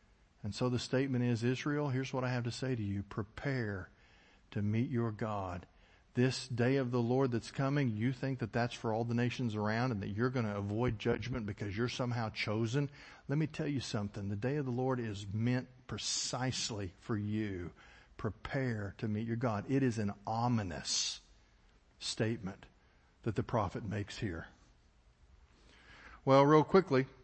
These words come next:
I want you to see the final opportunity that's presented in chapter five. In chapter five, beginning in verse four,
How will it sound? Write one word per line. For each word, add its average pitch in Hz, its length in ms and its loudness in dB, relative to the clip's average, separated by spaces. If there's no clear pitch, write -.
I 135 60 2
want 139 160 4
you 160 60 4
to 135 40 4
see 151 380 6
the 123 100 2
final 156 320 8
opportunity 139 640 6
that's 107 180 0
presented 127 460 4
in 120 100 4
chapter 123 340 4
five. 107 440 6
In 117 100 2
chapter 147 280 6
five, 151 300 8
beginning 139 320 6
in 117 140 6
verse 127 260 6
four, 117 560 6